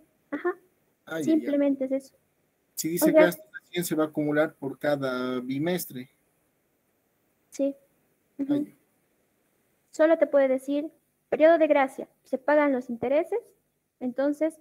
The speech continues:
Speaker 1: tu monto de préstamo no varía", ¿verdad? Porque tú ya has pagado, o sea, vas a tener los cien mil bolivianos. Simplemente es eso. Si te dice que paga, entonces el monto no varía,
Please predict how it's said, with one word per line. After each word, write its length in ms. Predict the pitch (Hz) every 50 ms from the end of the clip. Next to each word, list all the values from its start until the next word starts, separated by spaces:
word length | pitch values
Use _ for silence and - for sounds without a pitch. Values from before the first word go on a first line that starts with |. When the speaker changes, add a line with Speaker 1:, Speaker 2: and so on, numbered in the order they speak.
| _ _ -
Speaker 1:
tu 160 | 302 302 277
monto 400 | 277 294 294 302 302 294 262 277
de 120 | 262 247
préstamo 460 | 247 - 247 277 - - 277 262 254
no 220 | 254 254 262 269 254
varía", 340 | 254 233 233 220 208 214 - _ _ _ _
¿verdad? 280 | - 233 240 240 285 415 466
Porque 200 | - 247 - -
tú 100 | _ - 262 247
ya 140 | 247 240 240
has 80 | 240
pagado, 300 | - 233 214 214 220 220 _ _ _ _
o 80 | -
sea, 100 | 226 240
vas 140 | 226 233 240
a 40 | 254
tener 200 | 247 226 226 233
los 140 | 240 233 226
cien 160 | - 226 220
mil 100 | 220 226
bolivianos. 380 | 220 220 214 208 208 202 - - _ _ _ _ _ _ _ _ _ _ _ _ _ _ _ _ _ _ _ _ _ _ _ _ _ _ _ _ _ _ _ _ _ _ _ _ _ _ _
Simplemente 520 | - 285 277 277 269 254 240 240 - 240
es 80 | - -
eso. 160 | - - _ _ _ _ _ _ _ _ _ _
Si 80 | -
te 80 | - 240
dice 320 | 254 269 285 277 302 277
que 120 | 294 - 226
paga, 340 | - - 269 277 302 339 302
entonces 500 | 247 - 226 226 233 - 262 269 262 - -
el 100 | 240 226
monto 260 | 226 233 240 - 233
no 120 | 226 220
varía, 240 | 214 214 214 214 240